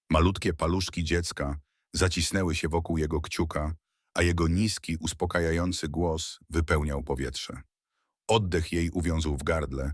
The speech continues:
a serce ścisnęło się boleśnie. Nigdy wcześniej nie widziała swojej córeczki tak spokojnej i zadowolonej, jak w tej chwili. Zanim zagłębimy się w tę historię,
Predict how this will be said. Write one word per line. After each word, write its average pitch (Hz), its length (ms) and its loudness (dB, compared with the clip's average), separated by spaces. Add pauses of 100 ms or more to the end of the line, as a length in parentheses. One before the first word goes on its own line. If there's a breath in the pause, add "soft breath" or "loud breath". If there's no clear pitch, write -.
(340)
a - 100 0
serce 98 480 0
ścisnęło 80 560 -2
się - 140 -2
boleśnie. 67 560 -6 (600 soft breath)
Nigdy 95 260 4
wcześniej 90 500 0
nie 82 140 2
widziała 80 360 0
swojej 78 360 -2
córeczki 82 640 -2
tak - 200 -2
spokojnej 90 680 0
i 76 60 -4
zadowolonej, 78 680 0 (420)
jak 78 180 2
w - 60 -2
tej 76 180 2
chwili. 69 460 -4 (640)
Zanim 101 340 4
zagłębimy 98 540 2
się 87 140 -2
w - 60 -8
tę 90 100 -2
historię, 76 640 0